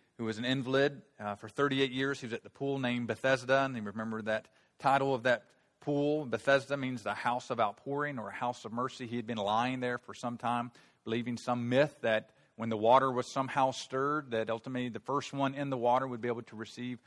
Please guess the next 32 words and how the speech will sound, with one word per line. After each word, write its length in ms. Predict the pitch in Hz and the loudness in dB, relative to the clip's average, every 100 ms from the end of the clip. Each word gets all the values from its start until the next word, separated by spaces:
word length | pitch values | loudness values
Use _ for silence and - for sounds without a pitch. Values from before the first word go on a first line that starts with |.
| _ _ - | _ _ -10
some, 380 | 123 120 123 127 | -4 -4 -4 -4
uh, 180 | 107 101 | -4 -4
supernatural 840 | - 139 120 120 123 127 - 110 | -6 -8 -6 -2 -2 -2 -6 -6
healing, 420 | 104 131 127 135 123 | -6 -8 -6 -6 -4
and 100 | 110 | -4
yet 160 | 110 | -2
that 140 | 113 110 | -4 -4
we 100 | 117 | -4
know 140 | 113 | -4
that 180 | 113 110 | -4 -6
was 200 | 110 - _ _ | -10 -14 _ _
a 60 | - | -12
superstition. 760 | - 156 123 - 156 - 165 156 | -4 -4 -4 -4 -4 -4 -8 -6
It 60 | |
probably 240 | - 123 127 | -2 -2 0
was 240 | 123 117 | -2 -4
just 240 | 113 - | -10 -8
a, 160 | 104 101 - _ _ _ - | -6 -6 -10 _ _ _ -12
a, 180 | 90 90 | -8 -6
um, 300 | 87 87 92 - - | -6 -8 -16 -20 -14
a 160 | 104 98 | -12 -12
stream 580 | - _ 139 147 160 131 | -18 _ -10 -8 -6 -6
that, 120 | 104 | -6
I 140 | 107 104 | -4 -4
mean, 200 | 110 107 | -4 -2
a, 160 | 101 | -2
a 100 | 95 | -4
pool 320 | - 143 143 | -4 -2 0
that 100 | 123 | 0
had 140 | 113 110 | 0 -2
a 40 | |
source, 460 | - 143 139 143 | -4 -4 -4 -4